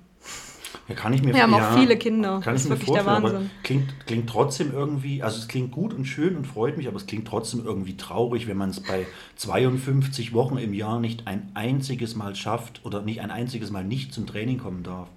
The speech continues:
Speaker 2: Also doch, ich gehe öfter nicht zum Training, aber
Speaker 1: Ach so.
Speaker 2: da ist halt sehr wichtig.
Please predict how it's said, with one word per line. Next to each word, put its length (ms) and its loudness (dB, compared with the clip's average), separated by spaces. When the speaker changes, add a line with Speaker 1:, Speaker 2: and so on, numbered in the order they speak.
Speaker 2:
Also 160 0
doch, 320 2
ich 160 -6
gehe 140 4
öfter 220 0
nicht 200 -2
zum 120 -8
Training, 380 -4
aber 180 0
Speaker 1:
Ach 60 2
so. 60 0
Speaker 2:
da 100 2
ist 140 -4
halt 180 0
sehr 200 -2
wichtig. 500 -6